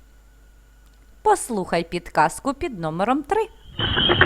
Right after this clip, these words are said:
Подумай. Правильна відповідь. Жабка.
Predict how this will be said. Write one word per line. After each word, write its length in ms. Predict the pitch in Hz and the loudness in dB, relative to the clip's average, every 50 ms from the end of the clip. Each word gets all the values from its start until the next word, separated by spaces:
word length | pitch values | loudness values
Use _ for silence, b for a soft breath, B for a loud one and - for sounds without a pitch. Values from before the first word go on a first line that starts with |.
| - - - - - - - - - - - - - - - - - - - - - - - - - - - - - - - - - - - - - - - - - - - - - - - - - - - - - - - - - | 2 2 -4 -4 -4 0 0 2 2 2 2 2 0 -2 -2 2 0 4 4 4 2 2 0 -2 -2 0 0 0 2 4 2 2 2 -2 -4 -4 -2 -2 -2 4 4 4 4 4 -2 -4 -4 -4 -4 -2 -2 -2 -2 -4 -6 -12 -2
Подумай. 1160 | - 415 392 311 202 156 135 156 143 135 131 131 131 131 135 135 139 147 160 175 208 285 370 370 - - - - - - - - - - - - - - - - - - - - - - - - - - - - - _ - - - - - - - - - - - - - - - - - - - - - - - - - - - _ - - - - - - - - - - - - - - - - - - - - - - - - - - - | 2 2 2 2 2 -2 -6 -8 -6 -6 -6 -8 -8 -8 -8 -8 -6 -2 0 0 0 -2 -4 -8 -14 -20 -20 -20 -20 -20 -20 -20 -20 -20 -20 -20 -20 -20 -20 -20 -20 -20 -20 -20 -20 -20 -20 -20 -20 -20 -20 -20 -20 _ -20 -20 -20 -20 -20 -20 -20 -20 -20 -20 -20 -20 -20 -20 -20 -20 -20 -20 -20 -20 -20 -20 -20 -20 -20 -20 -20 _ -20 -20 -20 -20 -20 -20 -20 -20 -20 -20 -20 -20 -20 -20 -20 -20 -20 -20 -20 -20 -20 -20 -20 -20 -20 -10 -6
Правильна 580 | 180 165 156 151 151 147 170 170 185 202 214 214 | -2 0 2 2 2 0 -2 -4 -4 -4 -4 -4
відповідь. 600 | 226 262 254 - - 294 302 294 320 311 - - - - - - | -4 -8 -10 -8 -6 -6 -6 -6 -6 -10 -14 -20 -20 -20 -16 -14
Жабка. 800 | 165 147 135 - 156 180 220 254 - - - - - 165 165 | -12 -12 -8 0 6 6 6 6 4 -2 -6 0 0 0 0